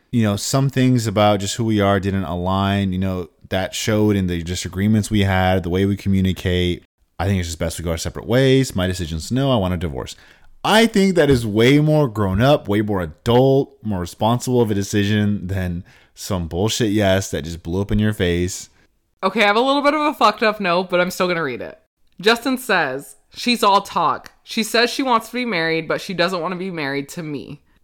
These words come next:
Speaker 2: My note is, in all fairness, she didn't want to be married to the first three either.
Speaker 1: Ooh.
Speaker 2: <laughs>
Speaker 1: Damn.
Speaker 2: Kinda mean, but real talk. You think these dudes are proposing if they've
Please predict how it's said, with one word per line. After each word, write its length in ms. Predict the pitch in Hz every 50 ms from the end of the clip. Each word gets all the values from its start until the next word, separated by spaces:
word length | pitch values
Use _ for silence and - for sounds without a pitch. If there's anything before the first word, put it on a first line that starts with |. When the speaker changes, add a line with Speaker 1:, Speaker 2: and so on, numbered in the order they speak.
| _ _ _ -
Speaker 2:
My 140 | 180 170 156
note 360 | 156 151 151 165 180 180 -
is, 580 | 160 180 165 151 135 127 135 156 185 190 - _ _ _ _ _ _ _ _ _ _
in 120 | - 214 208
all 140 | 226 311 339
fairness, 720 | - - 185 175 190 226 269 294 330 285 - - - - _ _ _ _ _
she 160 | - - 202
didn't 140 | 233 285 339
want 120 | 349 359 349
to 60 | 339
be 60 | 277
married 240 | 254 233 226 220 220
to 60 | 220
the 100 | 185 185
first 300 | - 180 165 160 160 -
three 160 | - 156 143 135
either. 420 | 131 135 131 - 78 98 175 175 - _ _ _ _ - - - _ _ _ _ _ - 139
Speaker 1:
Ooh. 200 | 143 139 113 95 - - - - -
Speaker 2:
<laughs> 720 | 226 269 294 - - - - - - - - - - -
Speaker 1:
Damn. 440 | - - 123 - - 87 82 76 - - - - _ _ _ _ _ _ _ - - - 494 - -
Speaker 2:
Kinda 220 | - 427 466 480 415
mean, 360 | 403 392 320 220 185 185 196
but 600 | 262 285 285 277 277 277 277 269 262 208 - - _ _ _ _ _ _ _
real 180 | - 233 285 285
talk. 500 | - 226 233 170 123 76 - - _ _ _ _ _ _
You 140 | - 247 330
think 280 | - 359 359 359 320 311
these 220 | 320 311 302 247
dudes 340 | 220 240 262 277 269 226 196
are 160 | 156 175 208
proposing 600 | 208 214 226 - - 240 233 226 226 196 196 180
if 140 | 170 170 -
they've 220 | 185 180 170 180